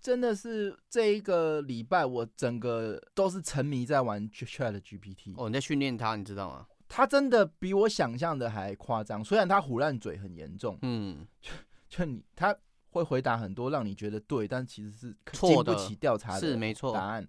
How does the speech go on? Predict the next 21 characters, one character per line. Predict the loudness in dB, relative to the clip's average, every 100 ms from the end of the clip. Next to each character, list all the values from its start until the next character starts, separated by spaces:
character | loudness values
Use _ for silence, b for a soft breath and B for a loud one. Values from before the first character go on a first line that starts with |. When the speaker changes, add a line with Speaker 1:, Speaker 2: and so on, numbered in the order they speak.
| -16 2
Speaker 1:
但 | 4
是 | 4 4
呢， | 6 6 2
我 | -4 0
还 | 4 4
是 |
觉 | 4
得 | 2
他 | 2
的 | 4
创 | 8 6 6
作 | 2 0
能 | 0 -2
力 | -4 -4
是 | -6 -6 -4
非 | 0 0
常 | -2 -6
夸 | -4 -4 -2
张 | -6 -6
的。 | -10 -12 _
Speaker 2:
嗯。 | 2 2 2 -4